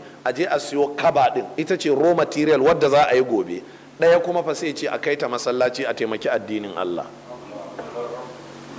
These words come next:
Jama'a, waɗannan su ne mutanen kirki. Kuma waɗannan su ne waɗanda ake koyi da su. Kuma me suka yi?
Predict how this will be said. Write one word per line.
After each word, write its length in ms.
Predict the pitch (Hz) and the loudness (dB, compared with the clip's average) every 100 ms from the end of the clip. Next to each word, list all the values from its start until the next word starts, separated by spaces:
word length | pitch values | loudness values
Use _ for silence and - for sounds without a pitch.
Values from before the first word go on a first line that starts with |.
| - - - - - - - - | -16 -16 -14 -10 -10 -10 -14 -4
Jama'a, 360 | 107 151 185 165 | 2 4 6 6
waɗannan 640 | 156 202 233 202 190 196 | 6 6 6 4 2 -2
su 260 | - 190 196 | -2 0 0
ne 140 | 175 | 2
mutanen 500 | 156 165 165 131 135 | 0 2 2 2 0
kirki. 380 | 131 139 131 - - - - - - - - - - - - | -2 -4 -4 -12 -18 -20 -20 -20 -20 -20 -20 -20 -20 -20 -6
Kuma 220 | - 180 185 | 0 4 6
waɗannan 520 | 220 208 202 190 175 | 6 6 2 4 2
su 280 | - 196 196 | 0 0 0
ne 80 | 175 | 2
waɗanda 600 | 143 170 - 165 135 139 | 2 0 0 -4 -2 -2
ake 220 | 160 156 | -2 -4
koyi 320 | 135 156 143 107 | -4 0 0 -2
da 80 | |
su. 160 | 98 98 92 - - - - | -6 -10 -14 -20 -20 -14 -4
Kuma 240 | 208 220 | 0 2
me 240 | 226 214 185 | 4 4 4
suka 260 | 262 240 | 2 2
yi? 180 | 196 190 | 2 0